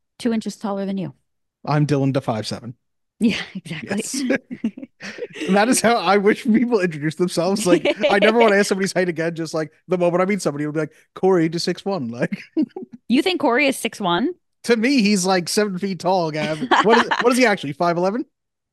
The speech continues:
Speaker 1: He's, he is actually, and I think this is something he's very proud of, he's very honest about his height. He is five eleven and a half.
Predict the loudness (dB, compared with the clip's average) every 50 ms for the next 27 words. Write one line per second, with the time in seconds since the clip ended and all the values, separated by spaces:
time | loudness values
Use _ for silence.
0 | _ _ _ -4 -4 -2 -4 -6 -4 -2 -2 -2 0 0 -2 -2 0 0 -2 -2
1 | -4 -6 -4 -2 -2 0 0 0 0 0 -2 -2 -4 -6 -6 -6 -8 -8 -8 -10
2 | -8 -6 -4 -4 -2 -2 -2 -2 -2 -2 -2 -2 -2 -2 0 0 2 2 0 0
3 | -2 -10 -20 -20 _ _ -6 -4 -4 -4 -2 -2 0 0 0 0 -2 -4 -4 -6
4 | -6 -4 -4 -4 -4 -4 -6 -6 -4 -6 -6 -6 -10 -16 -20 _ -6 -4 0 0
5 | 0 0 -2 -8 _ _ _ -4 -2 0 0 0 -2 -2 -2 -2 -2 -2 -4 -4
6 | -4 -6 -6 -10 -12 -12 -14